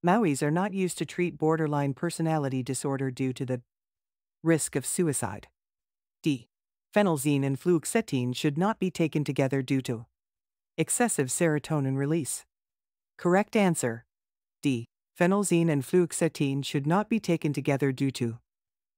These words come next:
excessive serotonin release. Four. The nurse is developing the plan of care for the client with schizoid personality disorder. Which primary outcome should the nurse include? A.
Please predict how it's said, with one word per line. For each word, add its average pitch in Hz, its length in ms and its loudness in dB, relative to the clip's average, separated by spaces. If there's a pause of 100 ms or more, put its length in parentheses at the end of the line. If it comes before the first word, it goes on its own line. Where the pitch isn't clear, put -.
excessive 175 520 0
serotonin 147 680 2
release. 120 500 -4 (720)
Four. 131 460 2 (880)
The 156 80 4
nurse 175 340 2
is 156 100 -2
developing 165 580 0
the 135 80 0
plan 143 320 0
of 143 120 -4
care 147 320 0
for 135 140 -4
the 135 100 -2
client 131 420 -2
with 135 120 -4
schizoid 120 600 -2 (840)
personality 185 640 2
disorder. 123 600 -2 (800)
Which 208 240 2
primary 214 480 0
outcome 143 460 -2
should 135 220 -4
the 143 80 -2
nurse 139 320 0
include? 131 460 -4 (680)
A. 127 300 -2